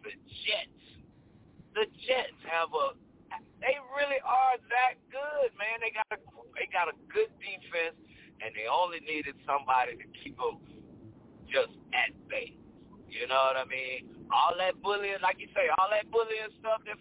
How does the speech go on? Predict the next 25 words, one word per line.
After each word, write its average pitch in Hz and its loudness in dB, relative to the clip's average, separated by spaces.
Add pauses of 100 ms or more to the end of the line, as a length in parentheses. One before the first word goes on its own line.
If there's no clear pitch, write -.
Philly 214 -4
thought 208 0
they 214 -4
were 214 -6
gonna 208 -2
come 214 -2
in 214 -6
and 208 -16
do 208 -4
with 208 -8
the - -16
Jets, 196 -4
that 147 0
didn't 165 2
happen 156 2
either. 131 -10 (480)
That 113 -2
didn't 123 0
happen. 104 2 (320)
The 113 -8
Jets 151 0
were 156 4
ready. 135 0 (480)
And 190 2 (160)
once 233 2